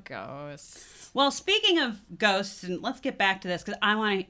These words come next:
Speaker 2: talk to Jelena some more. So before we got you in here, we, like, kind of read through what we found, like, online about,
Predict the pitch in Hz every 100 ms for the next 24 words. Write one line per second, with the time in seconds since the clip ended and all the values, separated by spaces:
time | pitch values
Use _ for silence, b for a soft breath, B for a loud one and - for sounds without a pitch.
0 | - 190 160 - 160 170 180 165 - 175
1 | 170 147 139 - 247 160 - - 185 -
2 | 262 277 285 277 226 214 185 196 185 185
3 | 175 156 151 190 190 180 170 185 170 -
4 | 214 208 190 - 185 170 175 175 165 -
5 | 175 160 175 165 160 151 156 151 156 -
6 | - 160 143 156 151 147 147 143 143 131